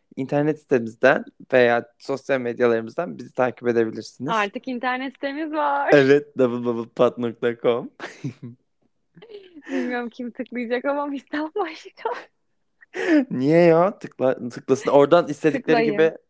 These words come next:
Speaker 1: e, soru sorabilirler. Orada soru cevap bölümümüz var. Biz böl-, yani cevap kısmı podcast'te gerçekleşiyor. Soru kısmı internet sitesinde gerçekleşiyor. E, bunun gibi yavaş yavaş, e, yeni noktalara, yeni mecralara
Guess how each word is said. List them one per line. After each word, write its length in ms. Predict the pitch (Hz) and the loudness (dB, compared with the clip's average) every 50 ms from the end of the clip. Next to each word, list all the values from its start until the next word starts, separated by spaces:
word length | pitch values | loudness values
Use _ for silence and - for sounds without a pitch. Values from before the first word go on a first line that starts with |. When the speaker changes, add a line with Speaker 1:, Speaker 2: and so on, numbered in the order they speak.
| _ _ - | _ _ -2
Speaker 1:
e, 220 | 120 127 127 123 123 | 0 2 2 2 0
soru 500 | - - - 127 123 123 135 135 - - _ _ _ _ | -2 -4 -2 0 2 2 2 0 -2 -4 _ _ _ _
sorabilirler. 680 | - - - 131 120 120 113 113 113 120 120 120 113 107 | -10 -4 0 2 2 2 2 0 -2 -4 -2 -2 -2 -2
Orada 240 | 113 113 113 107 117 | -2 -2 -2 -4 -6
soru 260 | 113 - 123 117 107 | -6 -4 -4 -4 -2
cevap 360 | 101 117 110 110 110 - - | 0 0 0 0 -2 -2 -2
bölümümüz 500 | 117 113 110 107 110 110 110 110 - - | -2 -2 -2 -2 -6 -10 -10 -10 -8 -6
var. 160 | 113 110 104 | -6 -6 -6
Biz 220 | - 110 107 - - | -8 -12 -12 -4 0
böl-, 280 | 117 117 110 - - | 0 0 0 0 0
yani 180 | - 110 110 110 - _ _ _ _ _ _ - - - - | 2 2 2 0 -4 _ _ _ _ _ _ -20 -18 -18 -6
cevap 380 | - - 139 127 131 143 143 - | 0 4 4 6 6 4 2 0
kısmı 240 | - 120 - 131 117 | -10 -16 -16 -12 -4
podcast'te 520 | - 139 120 - - - 120 - - 120 | -2 0 0 0 -2 -6 -6 -6 -6 -6
gerçekleşiyor. 600 | 110 113 117 - - - - 123 - - 143 143 | -4 -4 -4 -6 -8 -10 -10 -10 -6 -6 -6 -6
Soru 220 | 143 - 117 117 | -4 -4 -4 -4
kısmı 360 | 120 - - 226 - - 127 123 | -4 -6 -8 -10 -8 -8 -10 -8
internet 400 | 120 - - 117 120 123 - - | -8 -8 -6 -4 -2 -4 -4 -4
sitesinde 500 | - - 123 - - 180 110 110 110 110 | -4 -4 -4 -4 -6 -8 -6 -6 -4 -2
gerçekleşiyor. 920 | 104 101 104 104 - 110 107 _ - - - - - - 123 117 131 156 - _ _ - - - - - - - - - _ _ - - | -2 -2 -2 -2 -2 -4 -4 _ -4 -6 -6 -6 -6 -4 -2 -2 0 -2 -4 _ _ -20 -20 -20 -20 -20 -20 -20 -20 -20 _ _ 0 2
E, 360 | 113 113 110 110 113 110 107 | 4 4 6 6 4 4 2
bunun 300 | 120 127 131 127 123 113 | 2 4 4 4 2 2
gibi 380 | 113 123 107 - 120 135 147 - - _ _ _ _ - | 2 0 0 2 4 4 4 2 -2 _ _ _ _ 2
yavaş 400 | 113 120 120 123 127 123 - - | 4 6 6 6 4 2 0 -4
yavaş, 440 | 120 110 110 117 135 143 - - - - _ _ - - | -2 -2 -2 -2 -4 -6 -12 -20 -20 -20 _ _ -16 -12
e, 60 | - 110 107 110 110 110 110 107 | -10 -8 -6 -6 -6 -6 -6 -2
yeni 380 | 110 117 120 117 117 123 123 - - _ - | 0 2 2 2 2 0 -2 -4 -6 _ -4
noktalara, 640 | 127 120 117 - _ - 120 117 117 113 110 117 123 | -2 -2 -2 0 _ 4 4 6 6 6 6 6 4
yeni 320 | 127 123 117 117 117 120 | 2 0 -2 -2 -2 -4
mecralara 800 | 120 120 117 117 104 107 117 113 110 110 113 113 117 135 147 | -4 -4 -4 -4 -2 -2 -2 0 0 0 -2 -2 -2 -2 -4